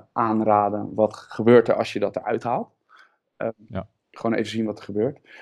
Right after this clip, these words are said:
Speaker 1: Maar over dat hele technische proces, dat is me nog steeds een raadsel.
Speaker 2: <laughs>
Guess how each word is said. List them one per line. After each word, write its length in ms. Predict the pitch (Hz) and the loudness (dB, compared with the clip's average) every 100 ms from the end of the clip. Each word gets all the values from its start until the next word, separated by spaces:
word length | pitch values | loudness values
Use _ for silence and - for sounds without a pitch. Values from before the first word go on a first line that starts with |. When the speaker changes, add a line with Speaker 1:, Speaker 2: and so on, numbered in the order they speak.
| - | -2
Speaker 1:
Maar 100 | - | 2
over 160 | 113 113 | 4 4
dat 100 | 113 | 4
hele 320 | 113 110 107 | 4 4 2
technische 480 | 117 - 117 110 - | 0 0 -4 -6 -10
proces, 400 | 104 - 120 104 | -8 0 0 0
dat 180 | 101 | -6
is 120 | 104 107 | -6 -6
me 80 | |
nog 140 | 107 - | -6 -2
steeds 300 | 113 113 110 | 2 2 0
een 100 | 104 | -4
raadsel. 440 | 98 95 - - _ _ _ _ _ _ _ | -4 -6 -14 -20 _ _ _ _ _ _ _
Speaker 2:
<laughs> 100 | - | -10